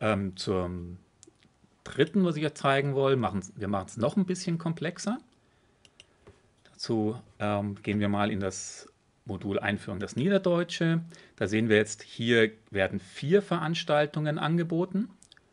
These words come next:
Und wenn ich wieder auf den Button zum Belegen klicke, dann, dann sehe ich, äh, kann man jetzt fast schon erwarten, auf der obersten Ebene Auswahl eine aus vier, also eine Veranstaltung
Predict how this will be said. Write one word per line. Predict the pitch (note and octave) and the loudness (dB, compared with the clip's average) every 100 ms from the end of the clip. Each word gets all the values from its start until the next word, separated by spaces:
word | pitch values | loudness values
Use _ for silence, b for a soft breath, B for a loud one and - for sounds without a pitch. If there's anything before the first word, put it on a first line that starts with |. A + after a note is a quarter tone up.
| b b b - | b b b -6
Und | G#2+ | 0
wenn | G#2 G#2+ | 4 4
ich | G#2 - - - _ _ - | 2 -2 -16 -20 _ _ -6
wieder | A2+ - | 0 0
auf | - | 0
den | G2+ G2 G2 G2+ - _ | -4 -4 -6 -8 -10 _
Button | A2+ - A2 | -4 -2 -4
zum | - F2+ | -4 -4
Belegen | F#2 F#2+ G#2+ D#3+ F#3 | -4 -2 -2 0 -4
klicke, | - E3+ F3+ C#4+ - _ _ _ _ _ _ _ _ _ _ _ b b b b b b b b b | -4 -4 -4 -6 -8 _ _ _ _ _ _ _ _ _ _ _ b b b b b b b b b
dann, | - A2 A2 A2 - _ - - _ - | -4 0 0 -2 -8 _ -20 -20 _ -8
dann | A2+ | -4
sehe | G2+ B2 B2 | 0 4 4
ich, | - - - | 0 -10 0
äh, | A#2 A2 G#2 G#2+ - - - _ _ - - - | 4 4 2 -4 -16 -20 -20 _ _ -20 -18 -4
kann | A2+ | 0
man | G#2 | 2
jetzt | - | 2
fast | A2 - | -2 -4
schon | G#2+ | -6
erwarten, | F#2+ A2 E3+ - | -2 2 2 2
auf | A#2+ | 0
der | - G#2+ - - | 2 0 0 -2
obersten | C3+ C3 - G#2 | 2 2 2 -4
Ebene | A2 C3+ E3 D#3+ D#3 D#3+ B B B B - | -2 -2 0 0 0 -2 B B B B -2
Auswahl | B2 B2+ B2 A#2 - | 0 0 0 0 2
eine | G#2+ G#2+ G2+ | 0 2 2
aus | G2+ - | -2 -6
vier, | - D#3 F#3+ A#3 - | -8 0 4 4 2
also | A2 - | -4 0
eine | A#2 D3+ E3 | 2 2 2
Veranstaltung | D#3 C3+ B2 - A#2+ A#2 A#2 A2+ A2 | 0 0 -2 0 2 2 2 0 -2